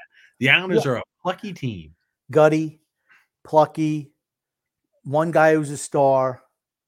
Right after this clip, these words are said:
Speaker 2: in the forward group, one guy who's a star in defense, and one guy who's a superstar in net.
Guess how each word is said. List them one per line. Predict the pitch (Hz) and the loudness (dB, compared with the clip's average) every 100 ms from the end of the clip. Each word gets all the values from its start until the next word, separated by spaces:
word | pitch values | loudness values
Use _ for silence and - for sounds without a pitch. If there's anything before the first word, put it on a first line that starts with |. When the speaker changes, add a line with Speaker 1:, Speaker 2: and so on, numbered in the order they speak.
| _ | _
Speaker 2:
in | 135 117 | -16 -12
the | |
forward | - 160 160 135 | -2 0 0 -2
group, | 156 147 - | -6 -6 -8
one | 135 151 | -8 -4
guy | 139 143 | -2 -2
who's | 127 | -4
a | 117 | -10
star | - 131 | -6 -6
in | 123 | -6
defense, | 113 - 151 147 - - _ _ _ - | -10 -8 -8 -8 -14 -20 _ _ _ -16
and | 123 | -8
one | 139 147 | -4 -4
guy | 135 131 | -2 -2
who's | 131 113 | -4 -8
a | |
superstar | 113 156 135 131 - 139 127 120 | -8 -6 -6 -12 -6 -6 -6 -8
in | 127 | -6
net. | 147 143 | -6 -6